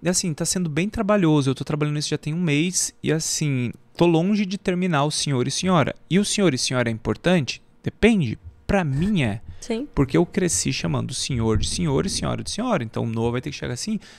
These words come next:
Speaker 1: "Senhora, você gostaria, por mais que você não goste, por mais que você se sinta jovem, ele tem que chamar você de senhora e você vai dar liberdade." Mas aí olha o complexo, porque você deu liberdade, mas na cabeça dele você é senhora.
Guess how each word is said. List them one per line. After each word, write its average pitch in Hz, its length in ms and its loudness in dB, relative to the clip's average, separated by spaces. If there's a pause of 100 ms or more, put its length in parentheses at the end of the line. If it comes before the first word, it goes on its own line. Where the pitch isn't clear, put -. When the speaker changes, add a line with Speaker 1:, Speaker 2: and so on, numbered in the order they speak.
Speaker 1:
"Senhora, 202 680 2 (240)
você 185 260 0
gostaria, 190 320 0
por 147 100 -8
mais 135 180 -2
que - 60 -10
você 214 200 -2
não 294 100 -2
goste, 160 320 4
por 131 60 -8
mais 113 120 -2
que - 100 -14
você - 140 -2
se - 60 0
sinta 190 320 -2
jovem, 156 420 0 (380)
ele 113 240 0
tem 123 140 -4
que 117 60 -6
chamar 135 180 -2
você 135 200 -4
de - 80 -8
senhora 160 240 0
e 131 40 -2
você 123 280 -2
vai 151 140 0
dar 170 120 -2
liberdade." 175 680 -2 (440)
Mas 185 160 4
aí 196 120 6
olha 220 180 6
o - 20 -2
complexo, 175 560 2
porque 170 200 2
você 190 220 0
deu 185 140 2
liberdade, 180 520 2
mas 185 160 0
na 180 120 0
cabeça 190 440 2
dele 190 200 0
você 185 260 0
é - 20 0
senhora. 180 440 2